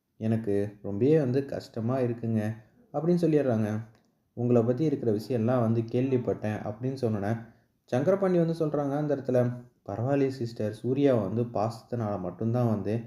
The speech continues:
ஏமாத்த முடியும் அப்படின்னு எதிர்பார்த்தது எல்லாம் வந்து இவ வந்து நிறைவேத்தி காட்டிடுவா போலயே" அப்படின்னு சொல்லி யோசிக்கிறாங்க அந்த இடத்துல நம்ம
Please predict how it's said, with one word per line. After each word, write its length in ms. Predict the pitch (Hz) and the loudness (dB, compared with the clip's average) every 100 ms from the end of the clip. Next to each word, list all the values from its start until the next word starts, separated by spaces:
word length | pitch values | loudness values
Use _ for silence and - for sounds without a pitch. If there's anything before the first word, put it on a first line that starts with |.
| - _ _ - | -10 _ _ 0
ஏமாத்த 440 | 131 147 139 120 | 2 2 2 2
முடியும் 460 | 110 101 101 107 107 - - - - | 0 0 0 0 0 -4 -16 -20 -10
அப்படின்னு 460 | - 110 123 131 135 | -4 0 2 2 4
எதிர்பார்த்தது 640 | 113 135 139 131 123 117 104 | 4 4 4 2 4 2 2
எல்லாம் 320 | 101 120 117 | 2 2 2
வந்து 220 | 95 95 117 120 - _ - | 0 0 -2 -4 -20 _ -2
இவ 160 | 147 170 | 4 4
வந்து 200 | 156 156 | 4 2
நிறைவேத்தி 460 | 131 131 151 143 | 0 2 2 0
காட்டிடுவா 420 | 131 120 120 120 113 | 0 0 2 2 2
போலயே" 440 | 113 104 95 92 92 - | 0 0 2 0 -2 -6
அப்படின்னு 360 | 107 120 135 143 | -10 -6 -6 -4
சொல்லி 200 | 104 139 | -4 0
யோசிக்கிறாங்க 600 | 135 139 139 135 101 107 127 | 0 0 0 0 2 0 0
அந்த 160 | 113 | 0
இடத்துல 300 | 104 - 98 107 117 - _ | -2 -2 -2 0 -2 -10 _
நம்ம 180 | 117 101 | -6 -2